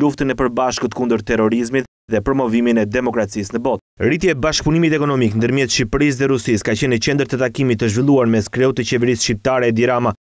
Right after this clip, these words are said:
dhe ministrit të jashtëm rus Sergej Lavrov. Sipas agjencive ruse të lajmeve, kryediplomati Lavrov ka theksuar interesimin e biznesit të Rusisë për projektet ekonomike në Shqipëri.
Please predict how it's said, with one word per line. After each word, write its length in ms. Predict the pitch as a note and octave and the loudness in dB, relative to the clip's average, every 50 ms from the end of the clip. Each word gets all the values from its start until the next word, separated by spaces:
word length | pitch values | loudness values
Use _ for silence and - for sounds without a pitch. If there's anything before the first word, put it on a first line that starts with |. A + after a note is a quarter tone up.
| _ - - | _ -2 0
dhe 80 | G#2 | 2
ministrit 400 | A2+ A#2+ C3 B2+ - - B2+ A#2 | 2 2 2 0 -2 -2 -4 -2
të 140 | B2 A#2+ B2+ | 0 2 2
jashtëm 380 | B2+ B2+ A#2 - - B2 A2+ A2+ | 2 2 0 0 0 0 2 2
rus 200 | A2+ G#2+ - - | 2 2 2 0
Sergej 320 | A#2+ A2 G#2 A2 A2 A2 | -2 0 2 2 4 4
Lavrov. 400 | A2 G#2+ G#2+ B2 C3 G#2+ F2 - _ _ _ | 4 2 2 2 2 0 0 -4 _ _ _
Sipas 560 | - - - C3+ A2 - D3+ D3+ D3 B2+ - | -8 -4 -4 -2 -2 0 0 2 2 2 0
agjencive 480 | C3 A#2+ A#2+ A#2+ A#2 - D3 C#3 C3 B2 | 0 0 0 0 0 2 2 4 4 4
ruse 240 | B2 C3+ A#2 - B2+ | 4 2 2 0 -2
të 160 | A2 C3 C3 | 0 2 2
lajmeve, 400 | C#3 C3+ B2+ A#2+ A#2 G#2 G2+ F2+ - _ _ _ - | 2 2 2 2 2 2 0 0 -2 _ _ _ -4
kryediplomati 720 | - C3 B2+ A#2+ A#2 A#2+ A2 A#2+ A#2 C3 C3 A#2+ B2 A#2+ | 0 0 0 2 0 0 0 0 0 0 0 0 0 2
Lavrov 320 | A#2 A2+ A2+ C3 C#3 B2 F#2+ - _ _ - - | 2 2 4 4 2 2 0 -4 _ _ -6 -4
ka 80 | B2+ A#2+ | -4 -2
theksuar 460 | A2+ C3 A2+ - - D#3 D#3 D#3 D3 | -2 -2 -4 -2 2 2 4 4 4
interesimin 540 | C#3 C3 D3 C3 B2+ A#2 - D3 C#3+ C3+ C3 | 2 2 2 0 0 0 0 0 2 2 2
e 40 | A#2+ | 2
biznesit 440 | A2+ A#2+ A2+ A2+ C3+ C3+ A#2+ C3+ A#2+ | 2 2 2 2 0 0 0 0 0
të 80 | B2+ B2 | 2 2
Rusisë 380 | B2 A2 - D3+ C3+ A#2 - | 0 2 2 0 0 0 0
për 100 | - A2+ G2+ | -2 -2 0
projektet 360 | A#2 A#2 A#2+ B2 A2+ B2 A2 | 2 2 2 2 2 0 0
ekonomike 520 | A#2 A2 B2+ A#2+ A#2+ A#2 A#2 G#2+ - A#2+ G#2+ | 0 0 0 0 2 2 2 2 2 0 0
në 100 | G#2+ G2 | 0 0
Shqipëri. 300 | - C3 A2+ - C#3 C3 | -2 -4 -2 0 0 0